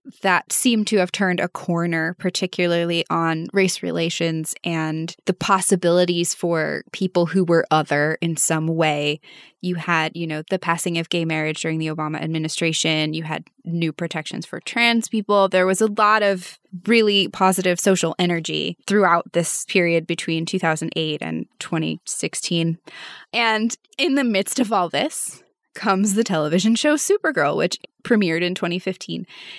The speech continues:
And we are introduced to Kara, who embodies this same spirit of hope, who prefers to use words as her power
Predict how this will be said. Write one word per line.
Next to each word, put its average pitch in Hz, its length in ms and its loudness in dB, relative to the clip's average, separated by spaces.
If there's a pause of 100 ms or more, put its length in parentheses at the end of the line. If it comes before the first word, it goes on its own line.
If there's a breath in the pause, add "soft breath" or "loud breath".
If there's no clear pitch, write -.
(240 loud breath)
And 220 500 2 (300)
we 214 160 4
are 233 80 2
introduced 185 640 -2
to 202 240 -4 (220)
Kara, 196 560 2
who 208 440 2 (160)
embodies 208 600 2
this 196 200 -2
same 190 540 0
spirit 190 600 -2
of 180 160 -4
hope, 190 500 0 (300)
who 185 500 2 (240)
prefers 202 800 2
to 220 140 -2
use 185 360 2
words 151 680 -4 (100)
as 170 240 0
her 165 260 -6 (120)
power 165 580 -2